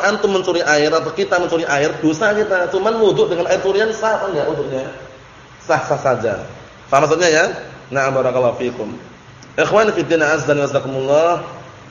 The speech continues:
Fal qaulur rajih fis shalah fil makan al-maghsub, awil wudu' bil maghsub, aw libasus thawb al-maghsub fis shalah, anna al-ibadata sahihatun. Masya Allah. Pendapat yang kuat mengenai sholat ini, ya, sholat di tempat curian,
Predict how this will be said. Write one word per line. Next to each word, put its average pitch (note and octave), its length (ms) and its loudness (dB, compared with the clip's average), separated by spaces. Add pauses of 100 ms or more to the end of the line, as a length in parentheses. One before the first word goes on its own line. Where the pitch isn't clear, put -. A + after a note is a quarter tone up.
(160)
Fal E3+ 160 6
qaulur G#3+ 320 4
rajih E3+ 320 2
fis - 160 -10
shalah E3 320 2
fil E3 80 -2
makan D#3 320 0
al-maghsub, D#3 640 0
awil D#3 240 4
wudu' D3+ 400 2
bil C#3+ 160 0
maghsub, D3+ 720 0
aw D#3 160 4
libasus D#3 480 0
thawb D#3+ 320 4 (240)
al-maghsub E3 720 2
fis E3 160 -4
shalah, D3+ 480 2
anna D#3+ 320 2
al-ibadata C#3+ 800 0
sahihatun. E3 1200 2
Masya A#2+ 400 -2
Allah. G#2+ 320 -4 (400)
Pendapat G#3 480 4
yang G3+ 160 -2
kuat F3 560 0 (320)
mengenai E3 400 0
sholat E3 320 4
ini, D#3+ 320 0
ya, D3 160 2
sholat D3+ 240 2
di D3 80 -2
tempat D3 240 -2
curian, F3 720 2